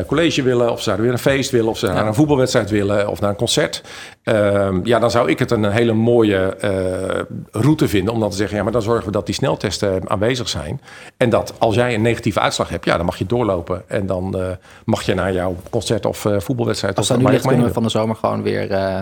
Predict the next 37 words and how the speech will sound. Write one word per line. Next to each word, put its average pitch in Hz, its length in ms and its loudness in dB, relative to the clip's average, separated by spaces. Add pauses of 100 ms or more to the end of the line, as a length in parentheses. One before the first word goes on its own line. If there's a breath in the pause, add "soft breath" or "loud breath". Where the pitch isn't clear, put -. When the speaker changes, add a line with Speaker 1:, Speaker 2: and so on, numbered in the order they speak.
Speaker 2:
naar 98 160 -4
feestjes - 260 -6
gaan." - 160 -14 (300 loud breath)
Speaker 1:
Ja, 151 340 4
wel 131 260 6
verantwoord, 127 480 2
hè. 127 120 2
Dus, 165 160 2
Speaker 2:
Ja, 117 60 4
ja, 113 60 2
Speaker 1:
dus, 98 140 2
Speaker 2:
ja, 127 60 -4
Speaker 1:
dus 123 80 -2
we 123 60 -2
Speaker 2:
tuurlijk. 110 220 2
Speaker 1:
moeten 117 180 4
niet 139 140 2
meer 117 180 4
terug 123 320 0
naar, 98 400 2
naar, 98 480 0
naar 101 180 0
weer 120 200 2
een 147 60 0
Speaker 2:
Ja. 156 60 0
Speaker 1:
opbierend, 123 520 2
eh, 113 320 2
of 107 100 0
weer 107 160 2
een 104 100 2
nieuwe 131 260 6
variant, 113 500 4
eh, 120 200 0 (100)
die, 107 260 2
eh, 101 60 0
die - 0 -
dan - 0 -